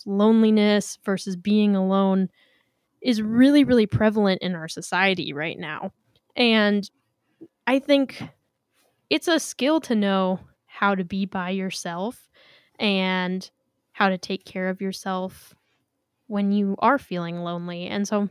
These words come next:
I think it's really, really important to talk about. And I know that we kind of have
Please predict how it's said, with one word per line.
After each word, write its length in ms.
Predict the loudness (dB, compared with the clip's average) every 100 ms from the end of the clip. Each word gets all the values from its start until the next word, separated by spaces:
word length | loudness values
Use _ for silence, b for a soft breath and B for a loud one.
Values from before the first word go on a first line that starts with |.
| -4
I 80 | -2
think 160 | 0 0
it's 140 | 0
really, 240 | 0 0 2
really 220 | 2 2
important 340 | 0 -4 -6
to 80 | -8
talk 260 | -6 -6 -6
about. 300 | -8 -8 -8
And 340 | -6 -6 -6 -8 -4
I 260 | -4 -4 -6 -12 _
know 380 | 0 4 6 6
that 220 | 4 2
we 280 | 2 0 0
kind 300 | -2 -2 -2
of 100 | -4
have 400 | -4 -4 -4